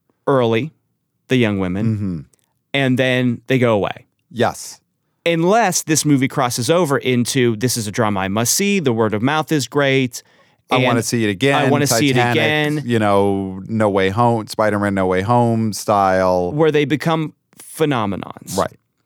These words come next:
Speaker 1: And he said this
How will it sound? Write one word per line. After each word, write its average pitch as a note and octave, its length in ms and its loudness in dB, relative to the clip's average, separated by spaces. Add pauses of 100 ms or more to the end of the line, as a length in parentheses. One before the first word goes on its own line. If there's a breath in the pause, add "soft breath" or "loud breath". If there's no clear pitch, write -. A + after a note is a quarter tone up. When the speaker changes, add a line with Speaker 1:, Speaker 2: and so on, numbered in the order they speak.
(640)
Speaker 1:
And C#3 580 0 (360)
he E3+ 840 -6
said B2+ 420 -2 (120)
this D#3 440 2